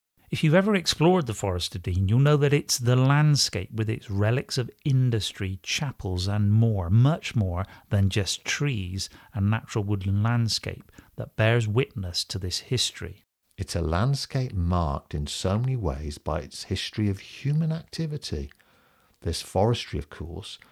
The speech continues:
Speaker 2: decisions about what trees are planted where and which are felled, and as Andrew Taylor pointed out, there's the remains of railways that no longer run,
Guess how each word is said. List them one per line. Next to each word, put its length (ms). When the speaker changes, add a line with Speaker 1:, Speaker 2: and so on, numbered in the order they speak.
Speaker 2:
decisions 600
about 300
what 220
trees 400
are 40
planted 460
where 400
and 120
which 200
are 60
felled, 560
and 140
as 100
Andrew 380
Taylor 340
pointed 480
out, 320
there's 240
the 140
remains 720
of 260
railways 800
that 140
no 240
longer 380
run, 420